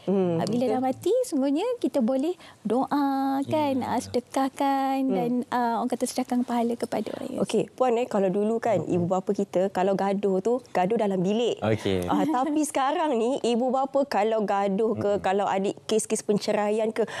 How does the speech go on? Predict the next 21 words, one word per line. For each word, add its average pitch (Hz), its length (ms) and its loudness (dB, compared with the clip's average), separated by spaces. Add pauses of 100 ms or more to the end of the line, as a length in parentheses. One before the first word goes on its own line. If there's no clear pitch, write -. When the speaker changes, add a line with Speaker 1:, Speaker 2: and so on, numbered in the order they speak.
Speaker 1:
semuanya 302 1000 0
diluahkan 240 640 0
di 233 140 2
media 233 240 0
sosial. 220 460 -2
Speaker 3:
Adalah 123 300 0
tu 143 120 0
dekat 131 220 2
story 123 320 2
nanti, 120 320 0
Speaker 1:
Ah, 226 100 4
Speaker 3:
dekat 117 160 0
Speaker 1:
dekat 147 180 0
Speaker 3:
TikTok 165 240 0
Speaker 1:
story. 143 140 0
Speaker 3:
nanti, 127 400 2
akan 151 320 0
adalah 156 240 0
semua 147 180 -2
Speaker 1:
Ah, 226 120 0
Speaker 3:
tu. 110 80 0